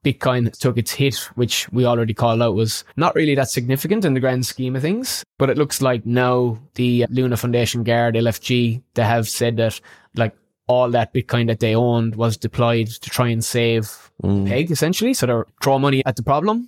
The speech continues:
Speaker 1: They tried to do that kind of early on when it was starting to lose the peg. So I guess just calling out that a lot of the downward pressure on Bitcoin at the time would have stemmed from some of that. So I think
Speaker 2: Yep.
Speaker 1: it, it held up pretty well.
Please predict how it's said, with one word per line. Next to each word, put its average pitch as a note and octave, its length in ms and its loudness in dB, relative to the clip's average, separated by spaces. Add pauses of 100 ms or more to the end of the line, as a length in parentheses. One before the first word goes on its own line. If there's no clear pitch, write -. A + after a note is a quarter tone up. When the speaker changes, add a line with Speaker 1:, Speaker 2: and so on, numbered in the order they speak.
Speaker 1:
They B2 120 0
tried B2+ 280 0
to A#2+ 60 -2
do A#2+ 140 2
that A#2 220 0
kind A#2+ 160 -2
of A2 100 -2
early A#2+ 280 2
on A#2 280 0
when A#2+ 120 -4
it A2+ 40 -4
was A2 100 -6
starting A#2 280 0
to A#2 80 -2
lose A#2 180 2
the - 80 -10
peg. A#2 320 0
So A2+ 320 0 (140)
I D#3 60 2
guess D#3+ 140 0
just - 200 -2 (100)
calling C3 320 2
out C#3 220 2
that B2+ 160 0 (100)
a C3+ 40 -4
lot C#3 140 2
of C3 60 2
the B2+ 80 -2
downward C3 340 0
pressure B2+ 380 0
on A#2+ 360 -2 (520)
Bitcoin C#3 340 2
at B2 80 0
the A2+ 80 -10
time C3 500 0
would C3 120 0
have B2 100 0
stemmed B2+ 540 -2 (280)
from B2 200 -2
some C3 220 0
of - 40 0
that. G3 200 -2
So B2 180 0
I A#2+ 80 0
think B2 140 -2
Speaker 2:
Yep. G#2 140 -2 (100)
Speaker 1:
it, B2 60 -4
it G#2 40 0
held B2 200 2
up A2+ 120 -2
pretty B2 180 0
well. A#2+ 200 2